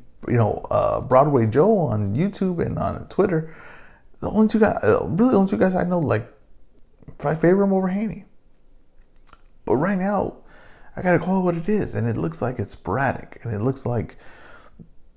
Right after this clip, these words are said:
decisions are being made very quick, or they're being made because people are offended, or, like, Ryan Garcia doesn't wanna hear any criticism, or maybe doesn't wanna dedicate his life to what the,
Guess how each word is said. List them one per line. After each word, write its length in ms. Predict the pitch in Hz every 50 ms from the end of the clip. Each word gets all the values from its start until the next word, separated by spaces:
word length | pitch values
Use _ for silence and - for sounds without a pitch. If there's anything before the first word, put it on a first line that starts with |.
| - - - - - - -
decisions 480 | - 120 - 151 151 151 143 127 123
are 60 | 117
being 200 | 101 - 131 127
made 120 | 120 110 90
very 180 | 95 92 60
quick, 360 | - - 165 180 190 185 - -
or 120 | - 110
they're 120 | 113 104
being 280 | 98 98 98 92 90 95
made 300 | 95 95 92 95 - - - - - - - - -
because 340 | - 117 101 107 104 104 113
people 240 | - - 104 - -
are 100 | - -
offended, 420 | - - 165 180 196 202 208 202
or, 220 | 180 113 82 - -
like, 120 | - -
Ryan 200 | 104 101 107 104
Garcia 240 | - - 110 113 107
doesn't 160 | 107 110 101
wanna 220 | - - - -
hear 160 | 123 135 143 143
any 120 | 139 127
criticism, 600 | 131 - 185 196 190 - 208 196 196 196 190 190 - - - - - - - - - - - -
or 240 | - - 113 110
maybe 240 | 90 - 120 120 113
doesn't 220 | 104 113 110 110 107
wanna 260 | 104 98 92 - - - - - - - - - _ - - - - -
dedicate 400 | - 349 359 131 127 147 147 131
his 200 | 127 117 107 104
life 280 | 98 107 131 147 147 -
to 80 | 120
what 220 | 110 107 104 - -
the, 140 | 90 -